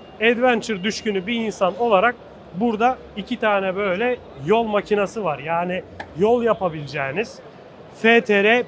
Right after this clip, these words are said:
bin iki yüz R karbon su soğutmalı, gene V iki, bin iki yüz C C, yüz yirmi Newton metre tork üreten bir makina. Depoları on iki, on üç litre civarı modellerin. Yani normalde Harley'lerde falan böyle sekiz dokuz litre depolar vardır.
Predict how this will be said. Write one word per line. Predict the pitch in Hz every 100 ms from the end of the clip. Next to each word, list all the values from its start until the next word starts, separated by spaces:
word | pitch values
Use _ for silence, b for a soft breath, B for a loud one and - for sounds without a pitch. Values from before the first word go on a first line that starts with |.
| 156
bin | 220
iki | 220 - 202
yüz | 233 233 - 190 214
R |
karbon | 202 196 190 170 156
su | - -
soğutmalı, | 214 226 196 185 165 208
gene | 185 196 185 151
V | 185 175
iki, | 156 139 123
bin | 180
iki | 196 226
yüz | 220 -
C | 220
C, | - 247 240 B B B
yüz | 196 214 202
yirmi | 220 226 226 240
Newton | 202 185 175
metre | 156 147 151 -
tork | 226 220 185
üreten | 165 151 240 254 - B B 185
bir | 240
makina. | 214 202 226 170 208 - B B - 156
Depoları | 233 269 269 269 269
on | 254 277
iki, | 277 285
on | 254 277
üç | 277 -
litre | 226 226 175
civarı | 190 175 170
modellerin. | 165 160 156 156 160 233 262 - - - 156
Yani | 196 233 247 -
normalde | 170 220 240 254 247
Harley'lerde | 233 220 254 254 240 233 214 214
falan | 247 254 220
böyle | 240 247
sekiz | 202 240 220 226
dokuz | 247 254 233
litre | 226 226 165
depolar | 240 233 247 247
vardır. | 233 196 208 262